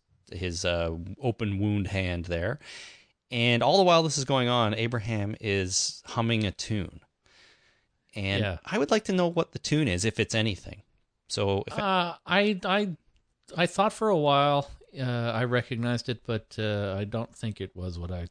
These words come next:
Speaker 2: thought it was.
Speaker 1: All right. Well, that doesn't help me at all. <laughs>
Speaker 2: Sorry.
Speaker 1: But, but thank you. Um, if anyone out there knows what that song is, if it's significant in any way, let us know. Um, I would,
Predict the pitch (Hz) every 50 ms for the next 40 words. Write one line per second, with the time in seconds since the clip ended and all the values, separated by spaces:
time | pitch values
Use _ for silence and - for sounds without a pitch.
0 | _ - 95 87 82 78 71 73 73 69 - - - - 131 131 117 104 82 -
1 | - - 107 98 98 95 113 131 143 - - 131 117 120 113 101 107 104 113 -
2 | 113 113 113 117 123 127 151 165 110 87 85 - - - - - - - 190 -
3 | - - - 139 123 120 113 107 98 98 98 - - 107 - - - - - 117
4 | 120 110 - 143 143 151 143 113 85 80 - - - - _ - - 107 113 117
5 | 131 127 - 180 185 202 196 190 170 156 147 - 151 131 123 120 123 127 - 123
6 | - - 110 104 - - - 113 110 107 107 107 110 123 123 - 98 - - 98
7 | - - - 101 95 101 110 104 - 117 104 110 104 101 - - 113 101 101 101
8 | 101 101 101 101 107 135 143 135 120 117 117 117 - - - 131 107 87 87 82
9 | - - - 98 95 90 90 90 90 90 92 - 87 98 104 107 107 98 95 107
10 | -